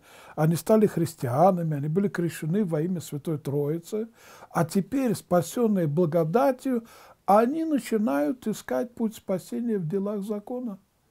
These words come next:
А как такое может быть? Ведь делами закона не оправдается перед Богом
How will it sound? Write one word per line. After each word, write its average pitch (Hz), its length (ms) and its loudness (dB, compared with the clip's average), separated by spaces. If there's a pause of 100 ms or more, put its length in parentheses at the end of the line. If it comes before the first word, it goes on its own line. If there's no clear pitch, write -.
(920)
А - 140 -10
как 185 200 -8
такое 220 300 -10
может 226 440 -6
быть? 254 200 -10 (800)
Ведь 123 160 -8
делами 135 380 -4
закона 131 640 -4 (420)
не 151 80 2
оправдается 123 800 2
перед 175 280 2
Богом 190 460 2